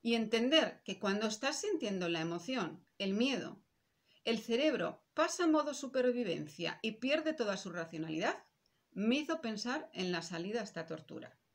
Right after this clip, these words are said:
Y así nació el método ran, recuperación del abuso narcisista, que no solo te muestra la teoría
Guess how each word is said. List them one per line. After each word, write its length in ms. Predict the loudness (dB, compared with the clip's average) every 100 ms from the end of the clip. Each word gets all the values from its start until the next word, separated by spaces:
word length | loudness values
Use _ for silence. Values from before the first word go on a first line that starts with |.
| _ _ _ _ _ _ _ _ -20 -20 -20 0
Y 100 | 0
así 180 | 2 2
nació 300 | 2 0 0
el 60 |
método 320 | 0 -2 -4
ran, 380 | 0 0 0 -6 -8
recuperación 680 | -8 -6 -4 -4 -4 -2
del 140 | 0 0
abuso 320 | -2 -4 -6
narcisista, 840 | -6 -6 -10 -6 -6 -6 -12 -14 _ _ _ -20 -18 4
que 140 | 6
no 180 | 6 4
solo 320 | 4 0 2
te 80 | 0
muestra 480 | 0 -2 -4 -6 -4
la 160 | -2
teoría 580 | -2 -2 0 0 -2 -4